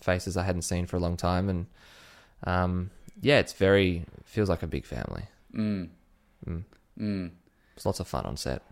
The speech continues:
Speaker 2: I could imagine. Um,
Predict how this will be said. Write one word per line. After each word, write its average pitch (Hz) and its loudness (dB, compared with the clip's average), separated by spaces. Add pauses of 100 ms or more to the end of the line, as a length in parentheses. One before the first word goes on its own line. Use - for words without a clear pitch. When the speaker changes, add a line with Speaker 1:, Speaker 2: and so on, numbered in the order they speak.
(640)
Speaker 2:
I - -16
could - -10
imagine. 92 -8 (800)
Um, 92 -4